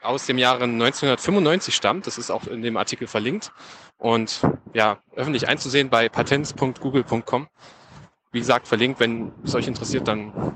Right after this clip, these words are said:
klickt da mal rein. Ähm, und was ich wirklich interessant finde, ist, in diesem Patent ist die Rede davon,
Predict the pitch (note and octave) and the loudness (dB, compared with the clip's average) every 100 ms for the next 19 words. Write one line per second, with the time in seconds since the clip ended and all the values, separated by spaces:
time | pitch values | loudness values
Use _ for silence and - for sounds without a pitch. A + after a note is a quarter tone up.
0 | - C#3 - B2 A2+ C3 - - _ - | -8 -6 0 2 4 2 -2 -14 _ -20
1 | - - _ _ - - A2+ B2 A#2+ A#2+ | -18 -18 _ _ -20 -6 0 4 4 2
2 | A#2 A2+ - - - - B2 B2 A#2+ A#2+ | -2 -8 -12 -14 -14 -8 -2 2 2 2
3 | A#2+ - - - - - - - - - | -2 -4 -6 -6 -8 -10 -16 -18 -20 -20
4 | - B2 C#3 C#3+ - F3+ D#3+ D3 A2 F#3+ | -4 -2 0 -2 -2 -2 -2 0 0 0
5 | - G3+ F#3 F3 A3+ - - - - - | -2 0 2 2 0 -2 0 2 0 -4
6 | - _ _ C#3 F3+ F3+ E3 C#3 E3+ D#3+ | -20 _ _ -8 -8 -6 0 0 2 0
7 | A2 - - A#2+ D3+ D3+ A#2 B2+ E3+ | 0 -8 -12 -6 -4 -2 0 0 -2